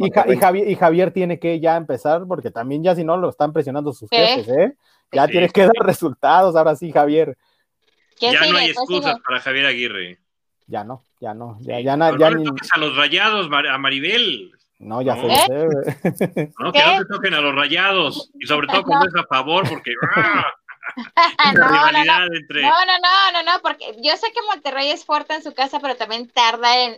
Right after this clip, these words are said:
Speaker 3: en despertar, entonces ahí Puebla, Puebla puede hacer una diablura.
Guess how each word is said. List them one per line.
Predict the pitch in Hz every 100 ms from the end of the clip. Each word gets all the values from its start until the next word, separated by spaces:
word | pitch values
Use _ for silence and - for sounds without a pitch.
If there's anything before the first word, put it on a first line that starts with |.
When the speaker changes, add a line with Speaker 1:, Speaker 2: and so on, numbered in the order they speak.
| -
Speaker 3:
en | 196
despertar, | 190 185 185 175 220 208
entonces | 185 196 190 233
ahí | 233 185
Puebla, | 185 202 190 190 196 196 175 _ _ _ _ _ _
Puebla | 233 233 247
puede | 247 254 247
hacer | 247 240
una | 240 233
diablura. | 226 185 185 175